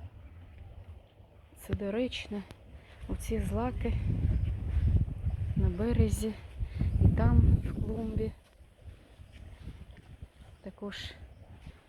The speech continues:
трав'яністі шалфеї, ось який гарнючий, все так квітне і таке воно запашне все. Дуже-дуже красиве. І також злаки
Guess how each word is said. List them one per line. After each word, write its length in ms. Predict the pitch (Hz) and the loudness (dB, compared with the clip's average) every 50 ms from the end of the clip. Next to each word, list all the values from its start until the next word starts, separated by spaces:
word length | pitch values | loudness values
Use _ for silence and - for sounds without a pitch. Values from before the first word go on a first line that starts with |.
| - - - - | -20 -20 -20 -16
трав'яністі 680 | - 202 196 190 190 202 202 202 214 214 - - - 196 | -10 -8 -8 -6 -4 -4 -2 -2 -2 -4 -4 -8 -12 -12
шалфеї, 720 | - - 202 196 - - - - 220 233 247 247 240 240 240 | -6 -6 -6 -6 -6 -8 -10 -8 -6 -4 -2 -2 -2 -4 -4
ось 320 | 233 220 - - - - | -6 -8 -10 -14 -12 -12
який 400 | 233 220 - - 233 233 226 220 - - - - - - - - - - - - - - 185 190 196 | -12 -12 -8 -8 -6 -6 -6 -8 -10 -16 -18 -18 -18 -18 -16 -18 -18 -18 -18 -16 -16 -14 -12 -10 -8
гарнючий, 760 | 226 226 220 220 226 233 233 233 226 - - - - 220 220 202 - - - - - - - | -8 -6 -4 -2 -2 -2 -2 -2 -4 -6 -8 -8 -8 -8 -8 -8 -10 -10 -10 -8 -8 -8 -8
все 240 | - - - 226 226 | -8 -10 -10 -10 -10
так 180 | - - 208 - - | -10 -10 -12 -12 -10
квітне 520 | - 220 202 226 240 233 - - 220 226 220 - - - - - - - - - - - - - - | -6 -4 -4 -4 -4 -4 -6 -6 -6 -6 -6 -8 -12 -16 -18 -18 -18 -16 -12 -8 -6 -6 -6 -6 -8
і 180 | - 214 214 202 - - - - - - | -6 -6 -6 -8 -10 -14 -16 -16 -14 -14
таке 280 | 202 - - 233 233 | -14 -8 -6 -6 -4
воно 300 | 202 208 208 208 220 214 - - | -4 -4 -4 -4 -4 -4 -6 -8
запашне 600 | 202 190 196 - 208 - - - - 202 202 190 - | -10 -10 -8 -8 -10 -10 -10 -8 -6 -6 -6 -6 -8
все. 220 | - - - 202 196 - - - - - - - - - - - - - - - - - - - - 220 | -12 -14 -12 -12 -12 -12 -14 -14 -12 -10 -10 -10 -12 -14 -18 -18 -16 -16 -16 -16 -18 -18 -18 -18 -18 -16
Дуже-дуже 500 | 233 220 208 202 196 202 214 214 208 202 | -16 -14 -12 -12 -10 -10 -10 -8 -8 -10
красиве. 560 | 196 - 196 - - - - 196 190 190 190 185 - - - - - - - - - - - - - - - - - - - - - - | -10 -12 -12 -14 -14 -12 -10 -10 -8 -10 -10 -14 -16 -20 -20 -20 -20 -20 -20 -20 -20 -20 -20 -20 -16 -8 -8 -8 -6 -6 -6 -6 -4 -2
І 240 | - - - 247 262 - - - - - - - - | -2 0 2 2 2 2 2 2 4 4 4 4 4
також 420 | 202 185 - 220 214 185 - - - - | 2 2 0 0 0 -2 -2 -4 -4 -4
злаки 360 | 202 220 233 233 - - | -2 -2 -2 -2 -4 -8